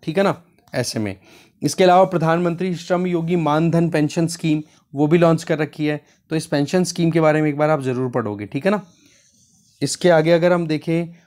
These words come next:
उमंग प्लेटफॉर्म गवर्नमेंट की एक एप्लीकेशन चलती है, ठीक है ना? उससे भी लिंक कर रखा है ई श्रम पोर्टल को। इस उमंग पर प्लेटफॉर्म से भी अब रज-,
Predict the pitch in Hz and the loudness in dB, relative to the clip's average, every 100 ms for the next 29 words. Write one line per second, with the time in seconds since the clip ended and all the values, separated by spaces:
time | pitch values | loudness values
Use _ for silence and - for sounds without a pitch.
0 | _ - 170 180 156 180 170 175 185 160 | _ -2 2 2 2 2 2 0 -2 0
1 | 147 151 165 160 170 165 156 160 160 165 | 0 2 0 -2 -2 -2 -4 -4 -2 -2
2 | 170 165 147 165 156 151 _ _ _ _ | -2 -2 -2 -2 -2 -4 _ _ _ _
3 | _ _ - 170 190 156 - 151 - 185 | _ _ -6 -2 0 0 -2 -6 0 2
4 | 180 170 170 170 151 147 156 156 156 165 | 4 2 0 0 0 -2 0 0 0 -4
5 | 156 151 139 147 139 143 143 _ _ _ | -2 -2 -2 -4 -4 -6 -6 _ _ _
6 | - 143 - 147 151 160 160 139 147 - | -6 -4 0 4 4 2 0 0 0 0
7 | 156 147 156 156 156 143 | -2 0 -2 -2 -2 -4